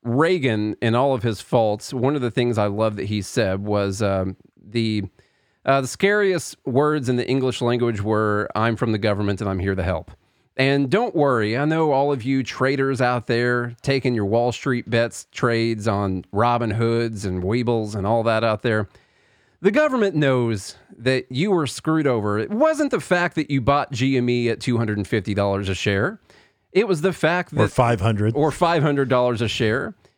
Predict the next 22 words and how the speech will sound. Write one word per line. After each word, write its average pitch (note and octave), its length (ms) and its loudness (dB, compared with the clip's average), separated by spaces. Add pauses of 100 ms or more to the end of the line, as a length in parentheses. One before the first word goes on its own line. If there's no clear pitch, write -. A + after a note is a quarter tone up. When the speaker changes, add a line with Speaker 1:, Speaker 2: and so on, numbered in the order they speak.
Speaker 1:
It G#3+ 100 4
wasn't G#3 460 0
that B2 560 -2
whatsoever, C3+ 560 0
that F3+ 60 0
you're C#3 140 0
risking B2+ 340 0
money G#2+ 340 2
that C3+ 200 -2
you G#2+ 140 -2
couldn't, A2+ 500 0
that A2 300 -4
you, G#2+ 260 0
uh, F#2+ 140 0
couldn't A#2 360 -2
afford G#2+ 440 -2
to A2 80 -4
lose. G2+ 480 -2 (400)
Uh, F#3+ 160 4
it G3+ 80 -2
was G#3+ 160 0
actually G#3+ 640 0